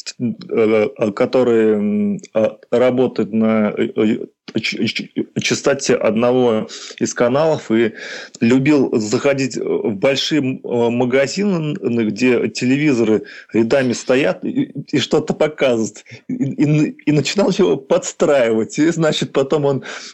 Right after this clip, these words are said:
любил наблюдать, как, э, пр-, э, пр-, э, пр-, э, продавцы б-, бегают по всему м-, м-, м-, магазину и пытаются что-то сделать с телевизорами, потому что на экранах были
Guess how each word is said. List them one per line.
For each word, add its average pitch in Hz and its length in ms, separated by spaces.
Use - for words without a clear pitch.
любил 139 400
наблюдать, 143 720
как, 127 360
э, 117 300
пр-, - 240
э, 143 100
пр-, - 300
э, 139 180
пр-, - 220
э, 135 120
продавцы 143 720
б-, - 360
бегают 131 540
по 110 80
всему 139 440
м-, 131 280
м-, 135 260
м-, 127 380
магазину 139 640
и 131 40
пытаются 143 520
что-то 135 360
сделать 131 680
с - 140
телевизорами, 120 720
потому 131 280
что 143 200
на 123 260
экранах 147 680
были 135 440